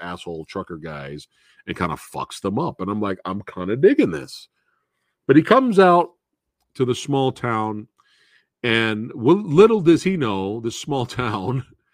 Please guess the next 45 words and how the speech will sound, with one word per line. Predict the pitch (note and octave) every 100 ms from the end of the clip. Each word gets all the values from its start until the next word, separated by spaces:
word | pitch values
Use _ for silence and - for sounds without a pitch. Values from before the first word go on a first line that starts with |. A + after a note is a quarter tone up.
| _ _ _ _
uh, | A2 G2 F#2 F#2
th-, | - - G2+
there's | G2+ G2+
a | G2+
werewolf, | F#2+ E3+ E3+ G2 D#2 - - _ _
uh, | - E2+ E2+ C3+ F3 _ _
kinda | - B2 F2+
camp | - B2 F#2+ E2+ _ _ _ _ _ _ _
run | F#2+ G#2+ A#2 G#2
by | G2+ G2
Jason | F#2 G#2+ G2 F2+
Momoa. | F2+ A2 E2
There's | D#2 D#2+
a |
group. | D2+ G2 D#2+ _ _ _ _ _ _ _
But | A#2 G#2
this | F3+ F#3+
is | D#3
a |
great | G#2 G#2 G#2
actor. | G2+ G2 - E2
I |
really | E2+ A#2+ A2+
enjoy | F#2+ F2 F2+
this | E2+ D#2+
guy. | - D#2 D2 C#2+ -
Uh, | E2 D2+ D2+ D#2+
you | G#2
may | B2 A2
have | G2+
s-, | - -
n-, | A2 A2+ - G#2
uh, | G2+ F#2 E2+ - -
rem-, | G#2 A#2
you | C#3 D3+
might | E3
remember | C#3+ C3+ C3+ A2
him | A2+
from | G#2+ F#2+
being | G#2+ G#2+ G2
the | G#2+ -
older | A#2 B2+ A#2+
version | G#2 A2 G#2+ F#2+
of | F2+
Night, | E2+ F2+ G2